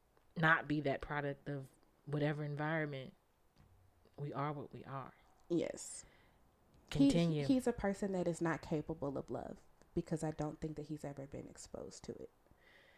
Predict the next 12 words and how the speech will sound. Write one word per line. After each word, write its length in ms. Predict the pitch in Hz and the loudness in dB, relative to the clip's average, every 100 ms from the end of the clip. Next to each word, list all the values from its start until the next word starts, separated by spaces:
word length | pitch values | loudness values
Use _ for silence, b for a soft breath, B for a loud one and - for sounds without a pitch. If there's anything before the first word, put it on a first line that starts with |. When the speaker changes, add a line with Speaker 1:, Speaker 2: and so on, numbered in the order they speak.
| b b | b b
Speaker 2:
His, 120 | 285 | 8
Speaker 1:
So, 240 | 208 196 - B B | 10 8 4 B B
Speaker 2:
long 100 | 269 | 12
Speaker 1:
so 160 | 262 233 | 12 12
Speaker 2:
story 200 | 208 196 | 12 10
short, 260 | 262 208 | 10 10
Speaker 1:
mm, 40 | 233 | 8
Speaker 2:
his, 180 | - - | 6 8
his 180 | 269 | 8
mama 240 | 240 220 175 | 8 6 6
sold 320 | - 156 143 | 6 4 4
him. 140 | - | -6